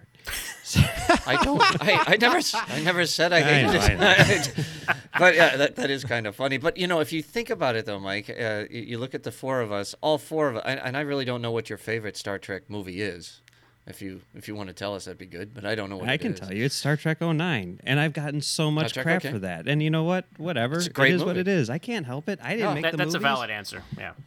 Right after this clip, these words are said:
Speaker 2: Oh, it's a very valid answer. It's a
Speaker 3: We
Speaker 2: great
Speaker 3: will
Speaker 2: movie,
Speaker 3: accept that
Speaker 2: and I
Speaker 3: answer.
Speaker 2: think, yeah. But, I mean, you, you wanna talk about diversity, right? You've got, you got Star Trek two with Norm, which is his favorite movie of all time, at least up until when we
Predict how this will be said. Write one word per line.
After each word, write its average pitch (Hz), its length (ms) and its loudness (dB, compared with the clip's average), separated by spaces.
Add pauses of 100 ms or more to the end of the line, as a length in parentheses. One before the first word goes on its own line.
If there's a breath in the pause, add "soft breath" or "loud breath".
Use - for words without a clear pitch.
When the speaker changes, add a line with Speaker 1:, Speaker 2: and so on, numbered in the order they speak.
(100)
Speaker 2:
Oh, 277 240 2
it's 175 140 -4
a 190 40 -2
very 262 220 2
valid 104 300 2
answer. 101 280 -2
It's 110 120 -6
a 131 40 -8
Speaker 3:
We - 40 -10
Speaker 2:
great 160 160 0
Speaker 3:
will 175 140 2
Speaker 2:
movie, 139 60 0
Speaker 3:
accept 127 200 2
that - 80 0
Speaker 2:
and 139 80 2
I 143 60 4
Speaker 3:
answer. 143 160 -2
Speaker 2:
think, 151 180 -6 (680 soft breath)
yeah. 202 200 2 (260 loud breath)
But, 190 220 4
I 190 80 4
mean, 180 160 2
you, 185 120 -4
you 170 120 -4
wanna 175 180 -2
talk 160 240 -4
about 143 240 0
diversity, 135 560 -6
right? 113 240 -2
You've 120 220 -10
got, 123 240 -4
you 127 80 -10
got 123 160 -4
Star 131 200 -2
Trek 139 280 -6
two 139 180 -6
with 117 160 -6
Norm, 127 220 -4
which 127 180 -6
is 131 120 -4
his 143 140 -2
favorite 170 380 -4
movie 160 220 -4
of 131 80 -2
all 123 160 0
time, 107 540 -14 (260)
at 139 80 -4
least 127 260 -2
up 113 160 -4
until 101 440 -8
when 101 200 -12
we 127 220 -10